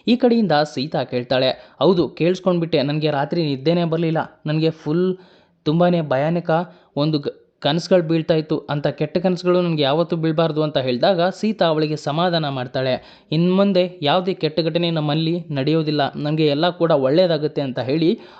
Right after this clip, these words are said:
ಅವಳಿಗೆ ಸಮಾಧಾನ ಮಾಡಿ ಅವಳನ್ನು ಬ್ರಷ್ ಮಾಡೋದಕ್ಕೆ ಕಳಿಸಿ ಈ ಕಡೆಯಿಂದ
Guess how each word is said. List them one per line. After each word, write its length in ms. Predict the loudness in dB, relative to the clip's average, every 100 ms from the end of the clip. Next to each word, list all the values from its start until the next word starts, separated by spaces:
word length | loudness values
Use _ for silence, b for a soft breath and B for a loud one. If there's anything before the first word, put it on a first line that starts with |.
| 2
ಅವಳಿಗೆ 260 | 2 2
ಸಮಾಧಾನ 480 | 0 0 0 0 0
ಮಾಡಿ 240 | 0 2
ಅವಳನ್ನು 400 | 2 2 0 -2
ಬ್ರಷ್ 240 | -2 -2 0
ಮಾಡೋದಕ್ಕೆ 360 | 0 0 -2
ಕಳಿಸಿ 460 | -2 -2 0 -2 -2 B B
ಈ 60 | 0
ಕಡೆಯಿಂದ 380 | 2 2 2